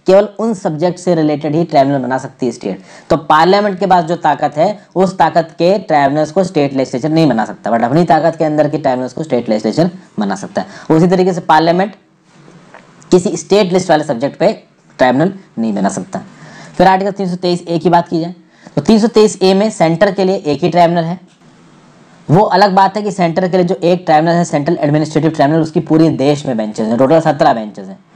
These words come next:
वहीं पे एक स्टेट के लिए एक आर्ट-, ट्राइब्यूनल बनाया जा सकता है, या फिर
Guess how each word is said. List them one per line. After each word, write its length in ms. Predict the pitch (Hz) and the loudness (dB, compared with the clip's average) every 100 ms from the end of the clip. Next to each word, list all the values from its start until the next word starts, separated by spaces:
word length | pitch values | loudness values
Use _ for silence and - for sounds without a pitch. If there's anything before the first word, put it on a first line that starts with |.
| - - - | -20 -4 0
वहीं 240 | 196 247 | 2 0
पे 200 | 214 220 - _ _ | -2 -8 -10 _ _
एक 240 | 202 240 208 | 2 2 0
स्टेट 380 | - 180 185 | -4 -2 0
के 100 | 170 | 0
लिए 160 | 196 208 | 0 0
एक 80 | 196 | 2
आर्ट-, 180 | 180 180 - - | 0 0 -10 0
ट्राइब्यूनल 320 | 165 180 185 | 2 2 0
बनाया 160 | 180 | -2
जा 80 | 180 | -2
सकता 260 | 180 180 240 | -4 -2 0
है, 60 | |
या 140 | 226 233 | 2 2
फिर 260 | 202 - | 2 -2